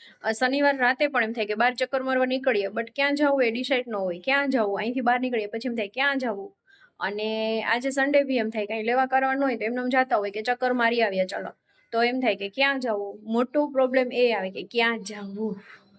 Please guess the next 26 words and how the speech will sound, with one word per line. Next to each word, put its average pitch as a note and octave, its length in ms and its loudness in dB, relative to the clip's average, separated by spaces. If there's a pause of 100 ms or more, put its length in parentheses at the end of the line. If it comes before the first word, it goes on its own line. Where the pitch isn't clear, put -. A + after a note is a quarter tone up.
(380)
તો A3 260 0 (260)
એવું A#3 260 2
છે, C4+ 180 0
તો A#3+ 140 -6
ચલો C4+ 260 0
ક્યાં A#3+ 240 0
જઈએ C4 320 2
તમારી A3 260 -2
સાથે A3 240 -4
શેર A#3 200 2
કરું. C4 200 0
પાણીની G#3+ 320 -4
બોટલ A3 300 -2
ભરી B3+ 180 2
લઉં, C4 140 0
કારણ G#3+ 160 -6
કે G#3+ 80 -8
આજે G#3 160 -4
વામન A3+ 300 -4
બારસ A#3 300 2
છે A#3+ 100 -8
એટલે A3 140 -6
બહારનું A3 300 -2
કંઈ A#3 140 -2
નહીં C4 160 0
લઈ. A#3 240 0